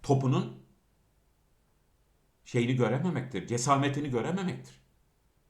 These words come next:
E, tek peki sen nasıl görüyorsun diye sorar.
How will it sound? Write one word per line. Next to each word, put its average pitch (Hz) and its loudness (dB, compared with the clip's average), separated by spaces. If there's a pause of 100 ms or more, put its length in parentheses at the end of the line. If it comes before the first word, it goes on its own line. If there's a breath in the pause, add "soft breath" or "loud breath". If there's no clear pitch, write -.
(1400)
E, - -6
tek 113 -8
peki 95 -6
sen 151 -2
nasıl 113 -4
görüyorsun 73 -12
diye 87 -10
sorar. 76 -10